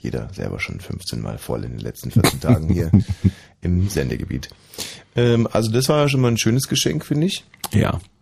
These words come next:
Speaker 2: unbedingt.
Speaker 1: Ich hab mir, äh, selber ein Geschenk gemacht, und zwar hab ich mir einen M P drei Player geschenkt von Sony.
Speaker 2: Donnerwetter.
Speaker 1: Und der sieht wirklich toll aus, nämlich wie ein goldenes Feuerzeug.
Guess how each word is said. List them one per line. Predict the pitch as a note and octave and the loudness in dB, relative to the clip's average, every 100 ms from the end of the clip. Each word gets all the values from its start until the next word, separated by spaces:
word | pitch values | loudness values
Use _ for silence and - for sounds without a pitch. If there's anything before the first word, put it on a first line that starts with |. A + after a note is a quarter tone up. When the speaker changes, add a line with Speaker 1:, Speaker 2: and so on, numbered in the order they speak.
| _ | _
Speaker 2:
unbedingt. | - D#2 D#2 C2+ - - _ _ _ _ - _ - | 2 4 4 2 0 -6 _ _ _ _ -20 _ -2
Speaker 1:
Ich | B2+ | 2
hab | D3+ - | 2 2
mir, | C#3 C#3 C3 B2 A#2+ | 2 4 6 4 6
äh, | A2+ G2+ | 6 6
selber | G2+ A#2+ B2+ | 6 6 4
ein | B2+ | 2
Geschenk | B2+ - B2 C3 | 0 0 0 2
gemacht, | C3 B2+ C3+ | 4 2 0
und | A2 | -2
zwar | - G#2 | 0 2
hab | G2+ | 4
ich | |
mir | G2+ | 4
einen | G2 | 2
M | F#2+ | 0
P | G2 | 0
drei | F#2 C#2+ F#2 | 0 0 0
Player | F#2+ A2 A2 | 0 0 2
geschenkt | A2+ - A#2 C3+ | 0 0 0 -2
von | - G2+ F#2+ | -2 -2 0
Sony. | F2 F#2 A#2 D3 G3 - _ _ _ _ _ - - | 2 2 4 2 0 -6 _ _ _ _ _ -16 -4
Speaker 2:
Donnerwetter. | A#2+ - - - A#2+ D2+ - | 0 2 2 4 4 2 0
Speaker 1:
Und | G#2 G2+ G2+ | -2 0 2
der | G2+ | 2
sieht | F#2+ F#2+ | 2 0
wirklich | G2+ G#2 F#2+ | 0 -2 -2
toll | G#2 B2 | 0 2
aus, | G#2+ A#2+ | 2 0
nämlich | A#2 G2+ | 2 2
wie | G2 | 0
ein | F2+ | 2
goldenes | F#2 G2+ G#2+ | 4 4 0
Feuerzeug. | - A2+ C3+ C3+ - E2 A2+ - | 0 2 2 2 0 0 0 -6